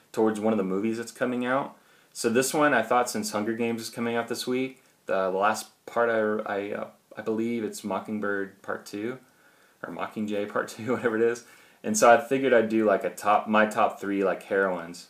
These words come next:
Um, so we'll do that, um, at the end of the show.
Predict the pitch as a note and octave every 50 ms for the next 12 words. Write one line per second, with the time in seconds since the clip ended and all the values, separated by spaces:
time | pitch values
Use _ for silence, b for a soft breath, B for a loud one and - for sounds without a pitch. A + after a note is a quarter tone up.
0 | _ _ _ _ - - G2 F#2 F2 F2 F2 F2+ - - G#2+ G#2+ A2 A#2 A#2 A2
1 | G#2+ G#2 G#2 G#2+ - - - b b b b b b b b b b - - G2+
2 | G#2 G#2 G2+ G2 F#2+ F#2 F#2 - - - - - G#2 G2+ - - G#2 G2 F#2+ F#2
3 | F2+ F2+ - - G#2+ G#2+ G#2 F2+ F2 F2 - - F#2 E2+ F#2 F#2+ F#2+